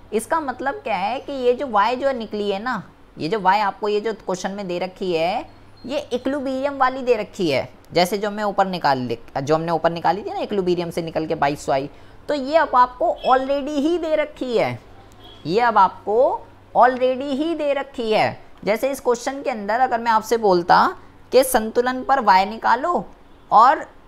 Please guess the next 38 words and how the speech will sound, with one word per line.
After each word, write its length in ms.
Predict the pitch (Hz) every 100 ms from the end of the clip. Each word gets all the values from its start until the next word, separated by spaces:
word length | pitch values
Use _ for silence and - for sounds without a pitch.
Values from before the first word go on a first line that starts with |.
| -
और 160 | 190
मैं 120 | 233 254
यहाँ 180 | 240 240
पे 120 | 254
एक 120 | 247
और 140 | 226
चीज़ 240 | 220 233 226
लिख 140 | 208
दूँ, 280 | 190 226 370 403 - -
संतुलन 680 | - - 226 240 254 277 311
वाई 300 | 220 202 220
पर 400 | 220 214 240 370 - - -
सी 500 | - - - 311 302
ज्ञात 320 | 233 175 -
करो, 320 | 151 127 117 - - - - - -
सी 540 | - 240 269 302 240
ज्ञात 420 | 196 196 226 -
करो। 340 | 208 196 160 117 - - - - - -
अगर 200 | 180 247
मैं 120 | 269
ये 180 | 262 269
लिख 140 | 233
दूँ 160 | 156 151
यहाँ 240 | 143 131 131
पे 160 | 135 - - - - - -
दो 180 | 175 214
चीज़ें, 400 | 214 180 175 170 - - -
एक 200 | 175 -
तो 80 | 247
संतुलन 580 | 240 196 202 233 240 240
पर 200 | 247 247
वाई 260 | 190 180
निकालो, 540 | 208 226 - 269 330 202 - - -
वाई 260 | 113 147 170
तो 120 | 208
मैंने 180 | 214 220
निकाल 380 | 233 233 277 302
दी, 220 | 302 285